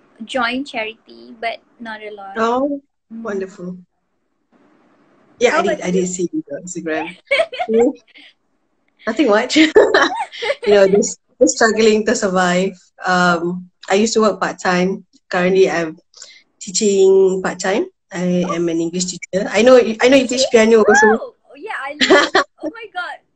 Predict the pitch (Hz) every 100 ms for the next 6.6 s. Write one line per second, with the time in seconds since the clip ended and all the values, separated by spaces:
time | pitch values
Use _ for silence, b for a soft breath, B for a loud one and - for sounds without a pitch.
0 | _ _ _ _ - 269 285 - 254 208
1 | 233 262 277 285 277 247 - _ _ -
2 | 254 269 254 277 302 359 339 415 554 659
3 | _ 932 855 - 339 359 403 - - -
4 | 605 - - - - - _ - 906 960
5 | 855 784 622 _ _ _ _ _ 196 190
6 | 180 180 185 180 - 294